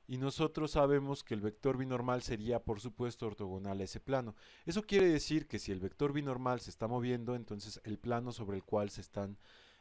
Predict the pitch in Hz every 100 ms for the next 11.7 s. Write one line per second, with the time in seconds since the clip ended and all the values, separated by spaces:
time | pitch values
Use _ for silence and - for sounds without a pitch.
0 | - 101 92 90 - 98 95 143 139 127
1 | 95 92 92 92 120 120 113 135 - 98
2 | 90 104 101 - 101 104 110 117 104 -
3 | _ _ _ _ _ _ _ _ _ -
4 | - - - - - 113 113 131 120 139
5 | 131 - - - - - - - - -
6 | - 185 190 156 - 120 110 117 139 -
7 | - 123 110 123 - 123 113 104 101 104
8 | 131 - - 110 98 98 110 98 95 87
9 | 82 82 - 123 180 214 180 180 160 113
10 | 104 101 107 101 92 90 110 104 104 92
11 | 98 101 - 92 - 107 123